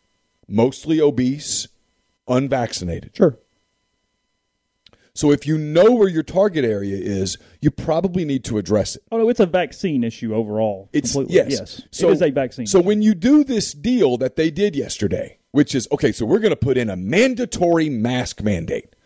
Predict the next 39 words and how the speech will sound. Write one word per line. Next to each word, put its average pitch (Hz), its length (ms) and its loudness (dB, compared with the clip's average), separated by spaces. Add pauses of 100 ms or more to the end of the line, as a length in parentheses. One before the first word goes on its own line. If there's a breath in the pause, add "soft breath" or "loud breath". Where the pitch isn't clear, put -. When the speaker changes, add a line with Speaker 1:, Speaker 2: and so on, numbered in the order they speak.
(120 soft breath)
Speaker 1:
Now 151 240 0
the 156 100 0
police 170 400 -2
have 143 200 -6
to 117 80 -6
try 127 220 0
to 113 140 0
enforce 117 400 0
it. - 220 -16 (640 soft breath)
You 151 120 2
have 135 80 6
all 143 220 2
these 214 220 -2
Karens, 131 560 2
I 117 60 0
don't 131 140 -2
know 143 40 -2
what 143 140 0
else 135 140 0
to - 80 -18
call 110 300 0
them, 87 200 -12 (180 loud breath)
that 131 120 -4
walk 147 280 0
around 170 320 -2
Kroger, 127 560 2
or 127 200 4
in 127 100 0
my 143 140 -2
case 117 320 -4
the 110 120 0
other 107 160 0
day, 104 220 0 (180 loud breath)
ride 147 320 0
around 120 380 0
Kroger 117 480 2
in 107 100 0
their 98 120 -6
scooters, 113 680 -4